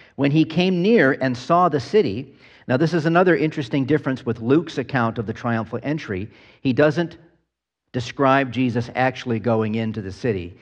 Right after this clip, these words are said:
He stops short of Jesus approaching it.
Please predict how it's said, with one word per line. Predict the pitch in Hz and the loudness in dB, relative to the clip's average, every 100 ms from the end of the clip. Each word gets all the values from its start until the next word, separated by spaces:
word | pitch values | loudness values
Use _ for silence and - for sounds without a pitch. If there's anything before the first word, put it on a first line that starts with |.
| _ | _
He | - | -10
stops | 117 - 143 127 - | -8 0 0 0 -4
short | - 135 117 - | -2 2 2 0
of | 113 98 95 - _ _ _ _ _ _ _ | -4 -4 -4 -10 _ _ _ _ _ _ _
Jesus | 123 117 113 - | -4 -2 -2 -10
approaching | - - 143 139 - 85 | -16 -2 0 0 -4 -12
it. | 73 | -14